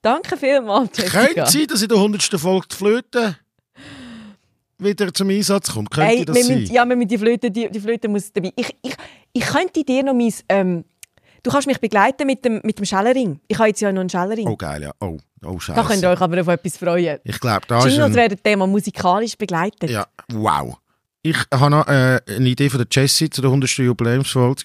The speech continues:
Speaker 2: Sie würde es lässig finden, wir würden die Rubrik «Sachen, die man beim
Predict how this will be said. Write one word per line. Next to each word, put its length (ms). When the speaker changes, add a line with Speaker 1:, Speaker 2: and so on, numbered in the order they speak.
Speaker 2:
Sie 260
würde 120
es 100
lässig 300
finden, 280
wir 180
würden 220
die 160
Rubrik 520
«Sachen, 400
die 80
man 100
beim 120